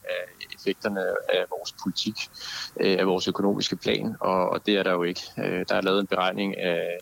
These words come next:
et, øh, af en vækstrate i den offentlige sektor, som,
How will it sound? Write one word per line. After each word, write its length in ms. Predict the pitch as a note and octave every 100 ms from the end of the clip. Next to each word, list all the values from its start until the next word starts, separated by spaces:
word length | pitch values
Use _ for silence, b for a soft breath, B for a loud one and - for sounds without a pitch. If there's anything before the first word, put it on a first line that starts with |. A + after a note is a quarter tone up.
| - -
et, 160 | G2+ - - B B -
øh, 260 | G2 F2+ E2+
af 100 | F#2+
en 140 | F#2 F#2
vækstrate 480 | G2+ - G2+ F#2
i 40 | F2+
den 120 | F2+
offentlige 280 | F#2 - G2
sektor, 300 | G2 - G2+
som, 280 | - F#2+